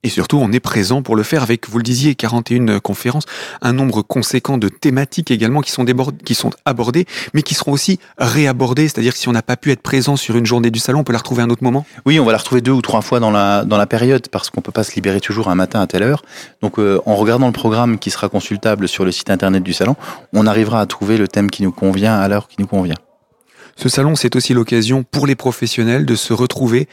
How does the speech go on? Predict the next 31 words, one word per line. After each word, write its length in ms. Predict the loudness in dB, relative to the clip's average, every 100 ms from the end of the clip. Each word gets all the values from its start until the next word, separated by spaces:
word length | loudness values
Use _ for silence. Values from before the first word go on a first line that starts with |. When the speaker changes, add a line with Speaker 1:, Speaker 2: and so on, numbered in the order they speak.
| -12 -10
Speaker 1:
Ça 140 | -4
faisait, 540 | 0 2 4 4 2 -2 _ _ _ -2
depuis 240 | 0 2
la 80 | 2
période 260 | 2 0 2
covid, 360 | 2 4 2 2
vous 160 | 0
n'aviez 240 | 0 0 0
pas 120 | -2
pu 260 | 0 -2 -2 -8 -6
organiser 380 | 0 2 2
cette 200 | 0 -2
fameuse 320 | 0 2 2 0
soirée 380 | -2 0 0
pour 120 | 0 0
les 80 |
professionnels. 540 | -2 -4 -4 -2 0 -2
C'est 160 | -2
un 60 | -4
plaisir 340 | 0 0 0
pour 100 | 0
vous 160 | 0 0
de 60 | 0
la 60 |
relancer 340 | 0 0 0 0
avec 160 | 0
la 120 | 0
F 80 | 0
B 120 | 0
T 100 | -2
P ? 180 | -2 -4